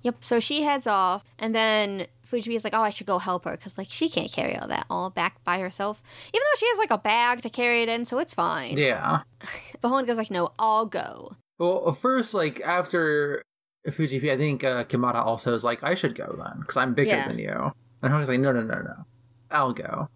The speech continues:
Speaker 2: And so she goes.
Speaker 1: Yeah. Nagisa, after she gets the food, kind of, like, just looks, uh, she's, like, on top of, like, this, like, near this railing, like, a ledge, like, over where the eating place is.
Speaker 2: Mm-hmm.
Speaker 1: Um, and she's, like, looking down at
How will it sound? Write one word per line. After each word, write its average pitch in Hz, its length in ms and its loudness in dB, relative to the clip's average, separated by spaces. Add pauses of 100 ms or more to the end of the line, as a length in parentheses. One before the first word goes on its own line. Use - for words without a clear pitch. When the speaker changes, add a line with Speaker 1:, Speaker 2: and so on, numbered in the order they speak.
(400)
Speaker 2:
And 123 120 0
so 123 100 0
she 127 180 -2
goes. - 460 -4 (160)
Speaker 1:
Yeah. 202 160 -6 (340)
Nagisa, 240 460 0
after 220 320 2
she - 180 -12
gets 202 220 -4
the 202 80 -6
food, 180 400 -2
kind 180 260 -2
of, 175 80 0
like, 170 300 0
just - 440 -4 (460)
looks, 226 340 -4
uh, 202 220 0
she's, 254 240 0
like, 262 220 2
on 233 180 2
top 240 220 2
of, 220 80 -6
like, 202 180 0
this, 190 180 -4
like, - 500 -4 (120)
near 208 180 -2
this 185 200 -6
railing, 190 360 2
like, 170 160 -2 (500)
a 196 80 -4
ledge, 170 420 0
like, 170 160 -4
over 175 320 0
where 180 180 0
the 175 280 -8
eating 185 280 -2
place 208 320 -2
is. 214 520 -6
Speaker 2:
Mm-hmm. 143 260 2 (340)
Speaker 1:
Um, 175 300 2
and 170 100 -6
she's, 208 160 -6
like, 175 160 -6
looking 185 300 -6
down 180 280 0
at 170 360 -4